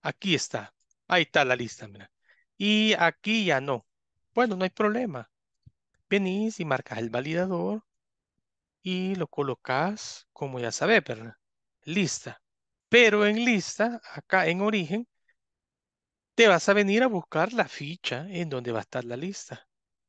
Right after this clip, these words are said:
Y no vayas a agarrar la cabecera porque también te la va a tomar como lista, ¿verdad? Y ahí está, mira. Lo que te está diciendo la nomenclatura, en el fondo no interesa porque te la reconoce, pero te la, te la voy a mencionar.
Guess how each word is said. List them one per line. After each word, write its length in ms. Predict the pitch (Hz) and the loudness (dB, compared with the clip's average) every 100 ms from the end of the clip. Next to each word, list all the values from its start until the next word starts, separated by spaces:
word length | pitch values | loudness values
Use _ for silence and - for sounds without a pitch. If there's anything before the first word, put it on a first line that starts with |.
| _ _ | _ _
Y 140 | 233 247 | 4 6
no 100 | 170 | 8
vayas 220 | 139 156 | 6 6
a 40 | |
agarrar 220 | 233 202 | 6 4
la 80 | 139 | 2
cabecera 540 | - 120 113 214 220 135 | 0 -4 0 2 4 2
porque 280 | 147 - | -2 -8
también 320 | - 143 143 147 | -6 -4 -4 0
te 140 | 156 | 2
la 60 | 143 | 2
va 60 | |
a 60 | 143 | 2
tomar 280 | 139 139 - | 0 -2 -2
como 200 | 123 123 | -8 -2
lista, 360 | 247 - 123 | 0 0 -4
¿verdad? 200 | 110 143 - | -6 -10 -2
Y 140 | 254 | 2
ahí 100 | 202 | 4
está, 300 | 180 - 262 | 2 2 2
mira. 260 | 160 123 117 - - - - - _ | 2 -2 -4 -10 -20 -20 -20 -20 _
Lo 200 | 185 196 | 0 0
que 120 | 226 | 0
te 100 | - | -4
está 220 | - 262 | 2 4
diciendo 500 | 285 269 285 262 226 | 6 6 6 4 4
la 100 | 220 | 4
nomenclatura, 840 | 220 214 220 220 226 - 240 262 262 - _ _ _ _ _ _ _ - | 2 0 -2 -2 -4 -2 -2 -2 -4 -10 _ _ _ _ _ _ _ -2
en 240 | 208 202 | 0 2
el 120 | 208 | 0
fondo 440 | - 269 226 254 277 | 0 4 4 2 -2
no 160 | 170 | -4
interesa 560 | 170 - 214 233 - 131 | -6 -2 4 4 4 -2
porque 500 | - 143 - 139 135 | -6 -8 -2 -2 0
te 140 | - | 0
la 120 | 139 131 | 0 0
reconoce, 500 | 139 185 226 - 151 | 0 2 2 2 -2
pero 140 | 143 | -6
te 120 | - | -6
la, 200 | 131 123 | -4 -4
te 180 | - 139 | -2 -2
la 60 | 127 | 2
voy 120 | 151 | 2
a 60 | |
mencionar. 420 | 160 156 190 165 | 4 2 2 -2